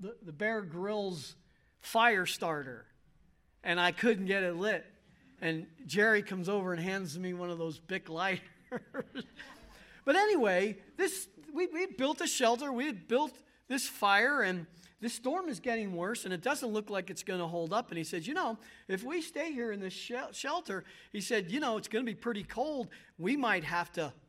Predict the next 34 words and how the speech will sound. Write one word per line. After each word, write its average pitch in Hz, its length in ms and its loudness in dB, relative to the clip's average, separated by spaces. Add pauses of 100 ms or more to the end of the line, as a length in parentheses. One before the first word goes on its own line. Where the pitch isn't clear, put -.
(140)
cuddle 208 720 -4
tonight." 131 480 -10 (960)
Which 262 380 2 (100)
he 302 160 4
meant 311 320 4 (100)
in 262 120 0
a 240 60 0
survival 233 880 2
sense, 220 460 2
which 202 200 -2
it 202 120 -4
is 311 280 -2
a 233 100 0
survival. 185 460 0 (340)
But 220 140 8
I 294 160 12
guarantee 320 580 8
you, 277 160 4
fifteen 359 580 0
minutes, 294 300 4
I 294 140 6
was 269 120 0
loading 254 280 2
that 285 200 8
A 285 140 6
T 269 180 4
V 277 200 0
and 220 80 2
I 277 120 6
was 196 200 0
driving 233 540 0
off 240 200 6
that 226 240 4
mountain. 190 460 -4